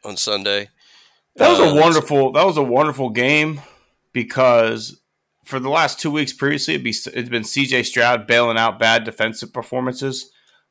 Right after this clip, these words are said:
Speaker 2: uh, or bad clutch defense. And, and this week it was kinda the other way around, right? It was the defense continuously bailing out C J Stroud from off the back foot floating throws that he doesn't normally make. I think he might have been concussed.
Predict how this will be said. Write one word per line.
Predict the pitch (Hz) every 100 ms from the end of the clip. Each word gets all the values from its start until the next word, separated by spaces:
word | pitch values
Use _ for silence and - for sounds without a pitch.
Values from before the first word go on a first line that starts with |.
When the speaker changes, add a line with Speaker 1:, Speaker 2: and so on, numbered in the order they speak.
| -
Speaker 2:
uh, | 104 98 92
or | - 101
bad | 113 113 113 107 _ -
clutch | - 127 127
defense. | - 139 139 147 147 - -
And, | 107 78
and | 110 120
this | 170 202
week | 131
it |
was | 110 -
kinda | 123
the | 117
other | 117
way | 110
around, | 110 107 135 90
right? | 92 131
It | -
was | 90 104 -
the | 107
defense | 123 139 120 113 -
continuously | 113 107 127 120 113 - 113 110 _ _ _ -
bailing | 123 120 117
out | 113 110
C | - 120
J | 110 107
Stroud | - 120 123 113
from | 107 101 87 _ _ _ -
off | 110 -
the | 104
back | - 117 113 -
foot | - 123 - -
floating | - 117 117 113 110
throws | 113 123 139 110
that | 104 104
he |
doesn't | 113 113 104
normally | 110 117 104
make. | 117 131 - _ _ -
I | 165
think | 403 392
he | 277
might | 139 131
have | 117
been | 117
concussed. | 107 98 104 95 - -